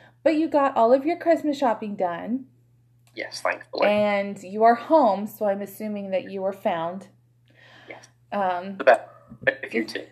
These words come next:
Speaker 1: <laughs> Thank God for G P S.
Speaker 2: It, it, it didn't help. <laughs> It just said,
Speaker 1: Oh, no. <laughs>
Speaker 2: I was like,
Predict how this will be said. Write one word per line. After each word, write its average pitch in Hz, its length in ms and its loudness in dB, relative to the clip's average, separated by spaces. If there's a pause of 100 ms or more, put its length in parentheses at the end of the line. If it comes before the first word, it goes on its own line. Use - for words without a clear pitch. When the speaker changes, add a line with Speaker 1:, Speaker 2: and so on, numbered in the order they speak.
(180)
Speaker 1:
<laughs> - 1500 -6
Thank 285 260 4
God 269 260 2
for 277 120 -2
G 214 160 -8
P 214 220 -8
S. - 340 -12 (1000)
Speaker 2:
It, - 100 -10 (180)
it, - 200 -2
it - 360 -6
didn't 311 180 2
help. - 500 4
<laughs> - 60 0 (320)
It 302 200 4
just 320 160 12
said, 311 120 10
Speaker 1:
Oh, 339 540 10 (580)
no. 262 60 -4 (100)
<laughs> 285 400 -4
Speaker 2:
I 294 120 -10
was 233 180 4
like, 254 140 0